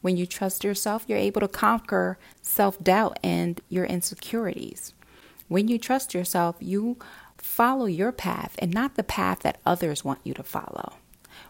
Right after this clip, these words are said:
When you trust yourself, you show yourself love and compassion, and you're loyal to yourself, sending the message that says you believe in your ability to make healthy decisions for yourself,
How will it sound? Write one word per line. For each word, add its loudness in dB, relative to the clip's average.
When 0
you 2
trust -4
yourself, -2
you -2
show -2
yourself -2
love 2
and -4
compassion, 0
and 2
you're 0
loyal 4
to -10
yourself, -6
sending 2
the 0
message -2
that 0
says 4
you 4
believe 4
in 2
your 4
ability 2
to -4
make -2
healthy 2
decisions -4
for -6
yourself, -4